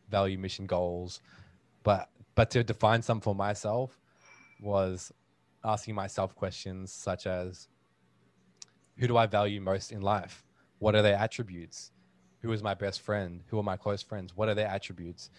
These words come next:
If I could have one thing in the click of my hands, what would that be in terms of personality or attribute or value?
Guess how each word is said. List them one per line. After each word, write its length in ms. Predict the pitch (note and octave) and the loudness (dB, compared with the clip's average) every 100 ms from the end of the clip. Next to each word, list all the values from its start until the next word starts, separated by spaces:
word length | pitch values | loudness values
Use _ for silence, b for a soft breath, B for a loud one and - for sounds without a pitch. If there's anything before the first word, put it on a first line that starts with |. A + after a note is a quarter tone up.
| b b | b b
If 140 | A2 | 0
I 80 | A2+ | 0
could 140 | - G#2 | 2 4
have 220 | A2 F#2+ | 2 2
one 380 | F#2+ G2 G2+ G2 | 0 2 2 -2
thing 380 | - G2 F#2+ F#2 b b _ _ _ - | -4 -4 -4 -12 b b _ _ _ -6
in 120 | G2+ | -4
the 60 | F#2+ | -4
click 300 | - A2 G2 | -2 -2 -2
of 100 | G2 | 0
my 240 | F#2+ G2 - | 0 0 -4
hands, 480 | G2+ F2+ F2 G2+ - | -8 -6 -6 -8 -4
what 140 | - | -4
would 120 | F#2+ | -2
that 180 | F#2 F2 | -4 -2
be 200 | - F#2+ | -2 -4
in 80 | F2 | -6
terms 280 | F#2 F#2 F#2 | -6 -4 -2
of 260 | F2+ - - | -4 -4 0
personality 680 | G2+ F#2 F#2+ F#2 F2+ F2+ | 0 0 -6 -6 -6 -6
or 200 | F2+ F2 - | -6 -6 -6
attribute 420 | - G#2 G2 E2+ F2+ | -6 -6 -6 -8 -6
or 80 | F2+ | -4
value? 420 | F#2 F#2 E2+ | -4 -4 -6